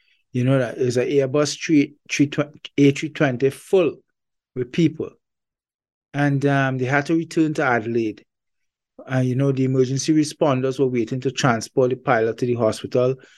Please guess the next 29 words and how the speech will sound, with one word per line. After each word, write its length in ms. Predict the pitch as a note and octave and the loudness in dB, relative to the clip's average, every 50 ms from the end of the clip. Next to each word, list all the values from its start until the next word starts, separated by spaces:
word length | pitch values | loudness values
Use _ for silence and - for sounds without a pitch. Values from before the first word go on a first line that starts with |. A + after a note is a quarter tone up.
| _ _ _ _ _ _ _ - | _ _ _ _ _ _ _ -6
And 120 | C#3+ C#3 C#3 | -2 0 0
the 60 | D3 | 0
bottom 420 | C3+ C#3+ D3 D#3 D#3 E3 F3+ F#3+ | 0 0 0 2 2 2 0 0
line 240 | F#3+ F#3 F#3 F#3+ F#3+ | 0 -2 0 0 0
is 160 | F#3 F3 F3 | -2 -2 -2
he's 220 | - F3 D#3+ C#3+ E3 | -2 -2 -2 0 0
incapacitated 1120 | D#3+ D#3+ - - C#3+ - D3+ C#3+ C#3 - - D3 - - D#3+ E3 D#3+ - A2+ A2+ - - _ _ _ _ _ _ _ _ _ _ _ _ _ _ _ _ A#2 | -2 -2 -2 -2 0 0 2 0 0 -2 -8 -4 2 4 4 4 4 2 -4 -4 -6 -18 _ _ _ _ _ _ _ _ _ _ _ _ _ _ _ _ -4
because 400 | C#3+ C#3+ C#3+ - - E3+ D3+ C#3 | -4 -4 -2 0 -2 0 0 0
of 120 | D3+ C#3 | 0 -2
a 80 | C#3+ C3+ | -2 -2
heart 240 | C#3 C#3+ C3 C3 - | 0 0 0 0 -2
attack. 400 | C3 - - F#3+ - - - _ - - _ _ _ _ _ _ _ _ _ _ _ _ _ _ - | -4 -2 0 -2 -2 -2 -4 _ -20 -20 _ _ _ _ _ _ _ _ _ _ _ _ _ _ -8
And, 200 | C3+ C3+ C#3+ C#3 | -4 -2 0 0
uh, 180 | C#3+ C#3+ C3+ C3+ | 0 0 0 0
they, 280 | C3 C#3+ D3+ E3+ G3+ | 0 0 0 0 0
these 320 | E3+ C3+ C#3+ F3 F#3+ F3+ - | -2 -4 -2 -2 -2 -4 -4
people 300 | - G3 - - E3+ E3 | -6 -6 -2 0 0 0
are 100 | D#3+ D#3+ | -2 -2
talking 420 | - - E3+ E3 - - D#3 D#3 | -2 -2 -2 -2 -2 -4 -8 -6
about 280 | D3+ C#3+ C#3+ C3+ B2+ A#2 | -2 2 4 4 4 2
one 400 | A2 A2+ B2+ C3+ C#3 D3 C#3+ C#3+ | 0 -2 0 0 0 0 -2 -2
pilot. 480 | - D#3 C3+ B2 A#2 A2 E2+ - _ _ _ _ _ _ _ _ _ _ _ _ _ _ _ _ _ | -2 0 2 2 0 0 -4 -6 _ _ _ _ _ _ _ _ _ _ _ _ _ _ _ _ _
How 260 | _ - - D#3 E3 F3+ | _ -8 -4 0 2 2
are 60 | F3+ | 2
you 120 | F#3+ G3 | 0 0
gonna 280 | F3+ E3+ D#3+ D#3 D#3 D3+ | -4 -4 -2 -2 -2 -2
have 260 | D3+ D#3 D3+ C#3+ C3+ | 0 0 0 0 0
one 380 | B2 A#2+ B2 C3 C3 C3 C3+ B2 | -2 -2 0 2 2 0 0 -4
pilot? 520 | - - D3 C#3+ C#3 B2 G2+ - _ | -2 0 0 2 2 0 -2 -4 _